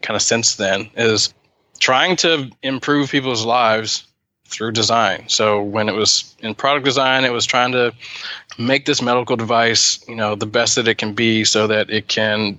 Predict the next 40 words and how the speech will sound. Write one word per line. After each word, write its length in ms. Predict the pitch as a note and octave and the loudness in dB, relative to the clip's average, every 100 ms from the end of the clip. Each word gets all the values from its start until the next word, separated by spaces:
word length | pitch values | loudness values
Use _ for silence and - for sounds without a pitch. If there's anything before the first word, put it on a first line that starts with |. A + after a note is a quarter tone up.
| - | -4
help 320 | - A#2+ A#2 | 0 0 0
whoever 320 | A#2 A2+ A2 | -2 0 2
is 80 | G#2+ | 2
gonna 140 | G#2+ | 2
be 120 | G#2 G2+ | 2 2
using 360 | G#2+ G2 G2+ | 2 2 2
it 180 | G2 G2 - _ _ | 2 0 -6 _ _
do 180 | - A2+ | -2 0
what 140 | A2 G#2+ | 2 2
they 140 | G#2+ | 2
need 220 | G#2+ G2+ | 2 0
to 60 | G#2 | 0
do, 260 | G2+ F#2+ F#2+ - - - - - | 2 2 0 -6 -10 -10 -12 -2
or 480 | A2 A2 G#2+ G2+ G2+ - - | 2 2 4 2 -2 -10 -6
help 260 | C#3+ D3 - - | -2 -2 -2 -4
design 400 | C3+ D#3+ F3 D3+ | -2 2 2 2
this, 400 | D3+ - - - _ _ | 2 0 -4 -6 _ _
this 160 | C3 A2+ | -2 -2
grill 640 | A2+ C3+ D3 B2 A#2+ A2+ - _ _ - | -2 -2 0 2 0 -2 -12 _ _ -10
uh, 200 | A2+ G#2 | -6 -2
in 120 | C3 | 0
a 80 | A#2 | 2
such 280 | - C3 - | 0 0 0
a 40 | |
way 280 | A#2+ B2 A#2+ | 0 2 2
that 220 | A#2 A2+ | 2 2
it's 140 | B2+ - | 0 0
gonna 180 | C3 A#2+ | 0 0
make 400 | A#2 A#2 - - - - | 2 2 -2 -12 -20 -8
barbecuing 540 | B2 C3 B2 A#2+ B2 A#2+ | 0 0 0 0 2 2
in 120 | A#2 | 2
your 100 | A2+ | 2
backyard 520 | A2 G#2+ A#2 A2 G2+ | 2 2 2 2 2
the 60 | G#2 | 2
best 280 | A2 - | 2 2
experience 420 | A2 - A2 G#2 - | 0 -2 0 0 2
that 100 | G#2+ | 0
it 80 | |
can 140 | G2+ G2 | 0 0
be 260 | G#2+ G2 | 0 -2